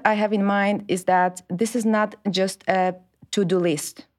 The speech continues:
It's not a transformation on the level of doing only. It's a l-, transformation on the level of being.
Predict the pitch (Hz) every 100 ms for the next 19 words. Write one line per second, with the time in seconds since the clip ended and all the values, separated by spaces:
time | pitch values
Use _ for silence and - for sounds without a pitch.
0 | _ _ 185 226 254 247 214 214 208 196
1 | 202 214 - 190 180 180 185 190 175 156
2 | 151 190 180 170 156 - 160 151 139 -
3 | 165 - 185 175 - 202 185 196 202 208
4 | 214 - 190 185 180 180 160 156 170 156
5 | 147